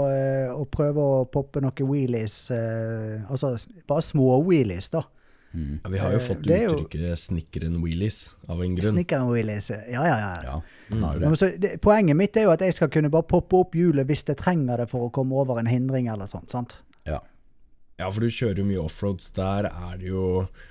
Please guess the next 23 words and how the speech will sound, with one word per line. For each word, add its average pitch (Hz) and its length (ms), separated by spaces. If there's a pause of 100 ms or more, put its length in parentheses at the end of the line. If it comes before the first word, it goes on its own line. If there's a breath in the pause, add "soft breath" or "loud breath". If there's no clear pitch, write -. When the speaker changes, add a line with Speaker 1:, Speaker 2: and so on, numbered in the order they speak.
(200 loud breath)
Speaker 3:
du 117 160
l-, 113 180
kjører 107 340
jo 85 80
ikke 107 200
en, 104 520
eller 104 180
du 101 200
prøver 101 300
jo 87 80
ikke - 120
å - 40
få 92 180
opp 82 100
hjulet 85 340
for 92 180
å 92 80
holde 85 380
det 78 80
der 82 140
oppe 87 220
ganske 87 320
lenge 90 460